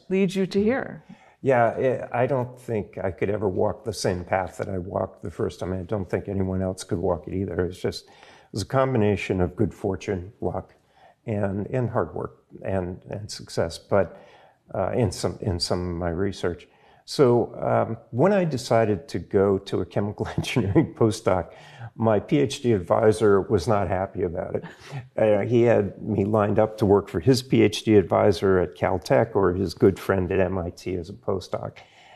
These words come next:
Speaker 2: And so he was a bit crestfallen, but that didn't bother me. I, I thought, "No, this is what I want to do because I know the direction I want to go in." Uh, so I spent a year doing a postdoc at the University of Delaware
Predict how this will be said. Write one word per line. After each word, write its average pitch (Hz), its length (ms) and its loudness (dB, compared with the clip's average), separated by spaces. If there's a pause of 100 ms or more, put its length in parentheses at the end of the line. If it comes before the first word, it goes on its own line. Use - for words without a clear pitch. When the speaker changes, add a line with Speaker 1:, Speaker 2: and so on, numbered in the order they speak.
(220)
Speaker 2:
And 107 360 0
so 123 180 2
he 196 80 6
was 160 160 4
a - 20 -4
bit - 260 0
crestfallen, 107 720 0 (140)
but 135 100 -8
that 208 160 6
didn't 156 220 4
bother 101 300 2
me. 107 280 -12
I, 107 380 -4
I 104 80 -6 (180)
thought, 117 300 2
"No, 123 200 4
this 131 240 -2
is 139 220 -4
what 117 160 4
I 104 140 4
want 101 360 -2
to 92 80 -2
do 135 220 0
because 113 400 -4 (320)
I 101 60 -2
know 117 200 8
the 113 80 4
direction 95 460 0
I 92 100 -6
want 85 240 -8
to 85 60 -12
go 107 240 2
in." 98 160 -4 (520)
Uh, 98 220 0
so - 160 2
I 117 60 6
spent 170 560 -2
a 123 100 2
year 120 640 0 (320)
doing 110 400 2
a 107 80 -8
postdoc 98 720 0
at 95 180 0
the 104 60 -4
University 95 480 0
of 82 140 -8
Delaware 87 520 -2